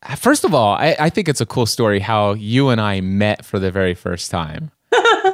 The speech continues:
Speaker 1: So, it, and I, it, it's funny because I just brought this up to you recently. I think it was at Podcast Movement, and you're like, "Cliff, I can't believe you remember that." Because
Speaker 2: Oh, yeah.
Speaker 1: I think it was in Podcast Movement, maybe in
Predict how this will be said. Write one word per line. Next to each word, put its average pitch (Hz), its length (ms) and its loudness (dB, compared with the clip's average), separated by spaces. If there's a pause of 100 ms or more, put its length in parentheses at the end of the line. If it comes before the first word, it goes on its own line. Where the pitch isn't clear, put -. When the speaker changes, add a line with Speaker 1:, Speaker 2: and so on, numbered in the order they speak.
(580)
Speaker 1:
So, 135 580 4 (140)
it, 143 360 0
and 143 260 2
I, 147 200 2
it, 139 300 -4
it's 131 160 0
funny 202 200 2
because 139 240 -2
I 139 300 2
just - 240 -4
brought 143 180 2
this - 180 -2
up 139 160 0
to 131 100 -4
you 113 140 0
recently. 107 880 -2
I 110 80 -4
think 143 200 -4
it 147 60 -2
was 110 140 -2
at - 220 -2
Podcast 117 680 -6
Movement, 113 640 0
and 110 80 -6
you're 120 100 0
like, 107 160 -2
"Cliff, - 220 -8
I 156 40 -12
can't 151 240 -4
believe 131 220 0
you 147 60 0
remember 180 400 2
that." 92 280 -4 (540)
Because 131 260 0
Speaker 2:
Oh, - 40 -2
yeah. - 280 0
Speaker 1:
I 123 100 -4
think 208 160 -2
it 285 60 0
was 196 140 2
in 135 160 0
Podcast 170 760 -2
Movement, 151 380 -2
maybe 135 560 -2
in 110 440 -2